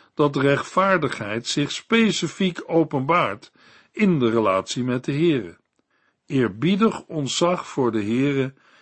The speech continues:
is het begin van alle wijsheid en daarmee verbonden de rechtvaardigheid. In de psalmen en in de profetie van Daniel wordt gezegd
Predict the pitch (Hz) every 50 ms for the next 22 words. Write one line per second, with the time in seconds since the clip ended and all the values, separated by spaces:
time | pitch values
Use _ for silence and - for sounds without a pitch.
0 | _ _ _ _ 196 190 - 208 180 160 143 156 151 - - 185 214 214 208 190
1 | 170 143 156 165 170 - - 160 165 160 151 147 147 143 143 143 117 - - 95
2 | 90 87 - _ _ _ _ _ _ _ _ _ _ _ _ _ 151 139 139 131
3 | 120 117 120 123 117 110 104 101 - - 104 98 117 151 180 185 147 110 90 107
4 | 123 - _ _ _ _ 135 - 202 - 190 - 180 - - - 160 156 147 127
5 | 117 - - 101 90 87 82 _ _ _ _ _ _ _ _ _ _ _ _ _
6 | _ _ _ _ - 196 185 185 175 170 - - 233 220 214 190 147 131 120 123
7 | 139 151 165 170 165 160 156 - 175 160 165 151 147 156 - - 180 175 165 139
8 | 151 156 147 143 156 160 180 185 180 151 131 113 101 98 104 113 117 135 147 143
9 | - - - - 131 - 175 156 120 - - _ -